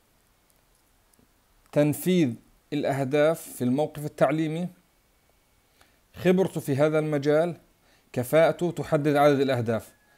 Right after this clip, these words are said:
هدفين، ثلاث أهداف، أربع أهداف، حسب كفاءة المعلم. المحدد الثالث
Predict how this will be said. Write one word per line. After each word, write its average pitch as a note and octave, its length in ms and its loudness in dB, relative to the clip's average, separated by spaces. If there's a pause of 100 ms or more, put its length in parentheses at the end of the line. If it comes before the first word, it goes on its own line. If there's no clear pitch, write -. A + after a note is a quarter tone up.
(640)
هدفين، D3 680 -2 (140)
ثلاث D3 300 -2
أهداف، D3 560 -2
أربع D3 460 0
أهداف، D3 360 0 (300)
حسب D3+ 280 -2
كفاءة C3+ 440 -4
المعلم. F2+ 400 -4 (680)
المحدد D3 380 -2
الثالث E3+ 640 0